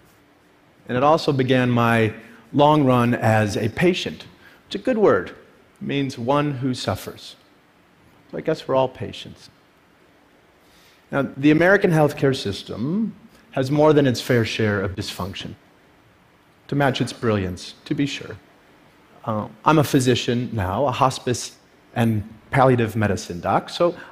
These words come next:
I've seen care from both sides. And believe me, most everyone who goes into healthcare really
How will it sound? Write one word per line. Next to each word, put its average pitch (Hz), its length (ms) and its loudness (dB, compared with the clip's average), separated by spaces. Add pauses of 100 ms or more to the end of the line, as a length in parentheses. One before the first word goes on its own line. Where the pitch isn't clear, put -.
I've - 120 2
seen 196 220 0
care 160 200 4
from 147 240 -2
both 113 180 2
sides. - 480 -8 (960)
And 143 140 -8
believe 147 600 0
me, 95 140 -10
most 113 320 -4 (100)
everyone 180 440 6
who 131 120 -4
goes 127 380 2
into 151 380 -2
healthcare 101 560 -4 (640)
really 151 640 4